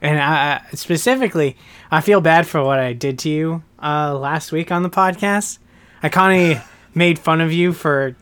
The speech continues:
doing nice things for your wife. And it sounded really bad on, while listening to podcasts. And even after we were done recording, I was like,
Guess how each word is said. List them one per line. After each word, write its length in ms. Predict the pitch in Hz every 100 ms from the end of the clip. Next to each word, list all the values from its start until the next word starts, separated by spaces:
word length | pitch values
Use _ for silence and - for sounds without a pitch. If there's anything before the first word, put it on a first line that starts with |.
| -
doing 300 | 160 165 156
nice 260 | 156 151
things 280 | 156 156 156
for 80 | 147
your 160 | 127
wife. 420 | 123 131 160 170 _ _ _ _ -
And 120 | 156
it 120 | 160
sounded 380 | - 185 190 170
really 280 | 156 165 151
bad 340 | 139 139 156
on, 180 | 151 135 - - - -
while 120 | 160 165
listening 260 | 156 180
to 60 | 160
podcasts. 520 | 165 160 170 170 - -
And 100 | 165
even 220 | 202 208
after 360 | 147 151 160 185
we 60 |
were 140 | 185 185
done 160 | 190
recording, 300 | 190 180 202
I 20 | 180
was 100 | 160
like, 180 | 143